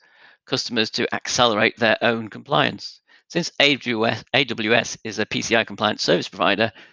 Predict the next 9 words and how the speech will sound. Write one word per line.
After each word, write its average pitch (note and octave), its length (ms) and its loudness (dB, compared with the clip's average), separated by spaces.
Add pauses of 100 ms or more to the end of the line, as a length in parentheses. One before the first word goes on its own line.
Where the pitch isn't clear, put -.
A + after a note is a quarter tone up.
(200)
customers A#2+ 400 -6
do A#2 120 -6
not A2+ 160 -2
need A2 200 0
to A2 100 -6
assess - 400 -2
its - 220 -4
compliant A#2+ 500 -2
infrastructure. - 640 -8